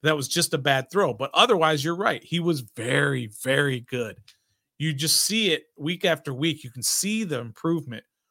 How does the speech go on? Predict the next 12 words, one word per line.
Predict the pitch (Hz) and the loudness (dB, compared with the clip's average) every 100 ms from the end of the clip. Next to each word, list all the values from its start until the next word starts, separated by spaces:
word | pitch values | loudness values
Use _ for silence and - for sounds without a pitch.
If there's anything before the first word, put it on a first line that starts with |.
| _ - | _ -2
week | 143 160 | 0 2
after | 147 131 - 113 | 0 -2 -6 -8
week | 135 139 127 | -6 -4 -6
after | 110 117 | -8 -10
week. | 107 135 - | -6 -6 -6
These | 127 110 | -10 -4
last | 123 139 - | 0 0 0
two | - 151 | -6 -4
games, | 156 170 131 117 | -2 -2 -4 -8
like | 117 | -8
you | 139 | -8
said, | - 175 165 139 | -4 0 0 -2